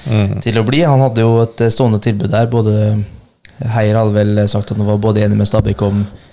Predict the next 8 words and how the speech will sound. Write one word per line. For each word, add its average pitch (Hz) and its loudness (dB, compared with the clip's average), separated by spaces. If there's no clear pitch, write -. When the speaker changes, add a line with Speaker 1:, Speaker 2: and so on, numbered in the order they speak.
Speaker 2:
fast - -4
overgang 104 -2
og 110 -2
lån 120 -2
ut - -2
Speaker 1:
Ja. 113 2
Speaker 2:
sesongen. 110 -2
Speaker 1:
Ja. 104 0